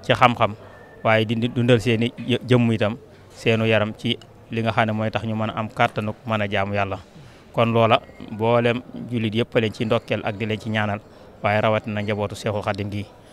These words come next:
Ñoom ñi ne xam nañ ne lii ngeen di liggéey, ñoom lañ koy, yéen, ñoom ngeen koy defal, ndax ñoo ko waroon taxawee, ñoo ko waroon def.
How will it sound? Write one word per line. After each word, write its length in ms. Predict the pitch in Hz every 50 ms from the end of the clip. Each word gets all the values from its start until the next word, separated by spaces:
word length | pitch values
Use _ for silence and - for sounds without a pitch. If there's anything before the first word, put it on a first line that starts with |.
| - - - - -
Ñoom 160 | 127 127 127 135
ñi 100 | 143 147
ne 80 | 151 151
xam 220 | - 160 147 139
nañ 140 | 135 131 127 123
ne 100 | 120 117
lii 200 | 117 127 139 139
ngeen 160 | 139 139 127
di 60 | 131
liggéey, 300 | 120 120 104 113 107 107
ñoom 200 | 113 117 113 110
lañ 140 | 113 113 104
koy, 200 | 120 110 110 110 -
yéen, 440 | - 110 113 120 120 120 120 127 - - - - - - - - - 131 123 123
ñoom 160 | 123 123 113 110
ngeen 160 | 107 104 101
koy 140 | 123 113 107
defal, 240 | 110 107 104 98 - - - - - - - - - -
ndax 140 | 117 101 110
ñoo 160 | 120 123 127
ko 80 | 127 123
waroon 260 | 117 117 117 113 113 98
taxawee, 380 | - 120 113 120 110 107 98 - - - - - - - - -
ñoo 120 | 117 107 104
ko 100 | - 123
waroon 200 | 113 110 107 104
def. 160 | 104 101 -